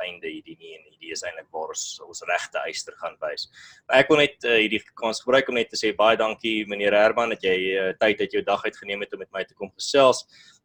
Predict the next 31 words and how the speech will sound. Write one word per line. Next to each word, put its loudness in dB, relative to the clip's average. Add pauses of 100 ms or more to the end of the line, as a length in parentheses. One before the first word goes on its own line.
Ek -4
hoop 4
mense -4
het -2
iets -10
geleer 2
hier 4
uit, 4
ek -12
hoop -2
mense -6
is -4
bietjie -20
geïnspireer 0 (100)
en -8
ek -12
dink -4
regtig, 4
eh, 0
tot 0
as -2
al 0
is -2
daar 2
net 0
een -4
of -4
twee 0
persone -2 (320)
wat -4
iets -6